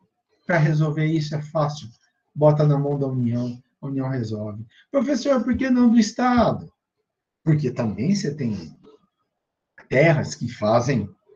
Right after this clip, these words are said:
é, é, divisa com estados, e elas, você tem divisas contínuas, e elas estão nos dois estados. E aí, pra que estado? Divide, como faz? Marca a terra, demarca a terra? Não, ó.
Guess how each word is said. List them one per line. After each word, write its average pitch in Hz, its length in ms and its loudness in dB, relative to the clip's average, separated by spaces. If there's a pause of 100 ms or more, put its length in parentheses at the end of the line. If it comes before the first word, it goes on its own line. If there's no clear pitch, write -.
(460)
é, 120 440 -2
é, - 20 -2
divisa 127 480 0
com 117 160 -4
estados, 156 760 2 (280)
e 151 180 10
elas, 123 540 4 (480)
você 107 160 -4
tem 101 280 -4 (240)
divisas 104 440 -4
contínuas, 156 760 2 (240)
e 196 200 12
elas 127 500 4 (380)
estão 113 260 -6
nos 123 180 -4
dois 143 220 4
estados. 180 560 -2
E 147 60 0
aí, 147 120 2
pra 131 140 -8
que - 80 -16
estado? 127 600 -4 (100)
Divide, 120 600 0
como 147 300 -4 (120)
faz? 139 480 -2 (280)
Marca 151 360 2
a - 40 -4
terra, 143 260 0
demarca 135 360 0
a 131 60 -8
terra? 156 240 2
Não, 175 180 0
ó. 123 240 0